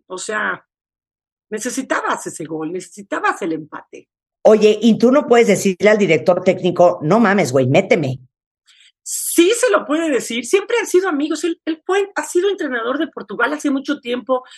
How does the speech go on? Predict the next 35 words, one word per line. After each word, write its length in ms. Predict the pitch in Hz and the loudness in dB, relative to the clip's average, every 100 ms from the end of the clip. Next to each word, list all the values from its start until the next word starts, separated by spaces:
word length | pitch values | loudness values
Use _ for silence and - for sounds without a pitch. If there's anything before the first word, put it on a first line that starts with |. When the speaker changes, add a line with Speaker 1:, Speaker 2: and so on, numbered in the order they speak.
| - | -20
Speaker 1:
se 200 | - 262 | -4 0
conoce 320 | 262 269 320 - _ _ - | 2 0 -2 -8 _ _ -6
muy 180 | 330 311 | -2 -2
bien. 180 | 277 277 311 | -2 -2 0
Es 100 | 302 | 0
más, 140 | 311 | 0
por 140 | 302 311 | 0 0
ahí 120 | 339 | 0
hay 120 | 381 | -2
un 140 | 403 | 0
tuit 180 | 302 294 | 2 2
de 80 | 277 | 0
mi 120 | 226 | -6
tocaya, 400 | - 180 208 226 - | -6 0 0 0 -4
Georgina, 480 | 170 - 196 214 - _ _ - | -10 -10 -10 -10 -12 _ _ 0
ese 340 | 302 320 392 | 2 2 -2
sí 280 | 135 285 262 | 0 2 2
lo, 240 | 247 - - | 0 -6 -6
la, 180 | 202 - | -4 -2
se 140 | - | -2
lo, 300 | 226 208 196 - _ _ _ _ | -2 -2 -4 -6 _ _ _ _
se 80 | 294 | 0
lo 80 | 262 | 0
aconsejé 520 | 269 254 262 269 233 | -2 -4 -2 0 0
yo, 180 | 185 - | -4 -8
porque 260 | 202 254 240 | -4 0 0
sí 160 | 277 | 2
nos 140 | 302 294 | 0 -2
llevamos 340 | 220 196 185 170 | -6 -6 -8 -10
mucho 300 | 160 - - | -8 -6 -4
desde 260 | 175 156 | -4 -6
nuestra 300 | 160 160 160 | -8 -8 -10
serie 300 | 156 185 180 | -6 -2 -2
en 80 | 175 | -2
Netflix. 460 | 165 - 233 - | -6 -10 -14 -14